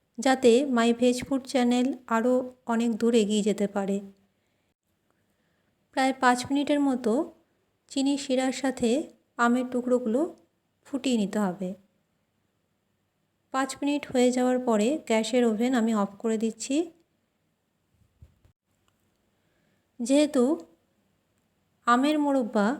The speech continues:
তাই যেদিন তৈরি করবেন সেদিন কিন্তু আমের মধ্যে চিনির রস ঢুকবে না, তাই যেই সময় বা যেদিন তৈরি করবেন তার পরের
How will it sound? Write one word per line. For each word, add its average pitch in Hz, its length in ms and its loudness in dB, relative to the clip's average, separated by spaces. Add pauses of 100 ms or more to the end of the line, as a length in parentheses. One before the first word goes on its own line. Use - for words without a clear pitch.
(420)
তাই 240 200 4 (840)
যেদিন 262 400 2
তৈরি 285 280 2
করবেন 254 460 2
সেদিন 269 380 2
কিন্তু 285 340 -2 (420)
আমের 247 340 2
মধ্যে 254 380 0 (1160)
চিনির 277 380 0
রস 233 280 2 (840)
ঢুকবে 233 420 0
না, 175 160 -4 (1400)
তাই 269 200 4 (400)
যেই 262 260 2
সময় 269 400 0
বা 240 200 4
যেদিন 233 380 2
তৈরি 233 280 2
করবেন 233 420 0
তার 233 260 0
পরের 220 340 -2